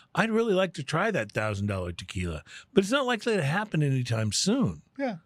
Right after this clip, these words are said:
Speaker 1: Because the, the possibility, the potential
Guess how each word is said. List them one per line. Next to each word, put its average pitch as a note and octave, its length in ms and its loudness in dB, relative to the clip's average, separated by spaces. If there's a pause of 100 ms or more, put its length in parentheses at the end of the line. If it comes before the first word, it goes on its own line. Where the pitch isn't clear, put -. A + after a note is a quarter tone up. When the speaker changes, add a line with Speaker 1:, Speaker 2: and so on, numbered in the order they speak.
(180)
Speaker 1:
Because E3+ 720 4
the, D#3 300 0
the E3 60 -8 (240)
possibility, F3+ 760 2
the C3+ 140 0
potential C#3+ 600 -2